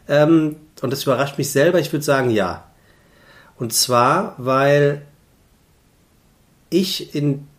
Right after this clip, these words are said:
all diesen Folgen gelernt habe,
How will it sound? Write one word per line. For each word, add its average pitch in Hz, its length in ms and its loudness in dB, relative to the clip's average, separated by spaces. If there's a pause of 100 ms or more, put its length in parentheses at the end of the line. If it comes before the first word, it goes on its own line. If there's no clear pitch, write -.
all 165 240 0
diesen 165 360 -4
Folgen 170 720 0 (1160)
gelernt 127 760 -2
habe, 170 600 -2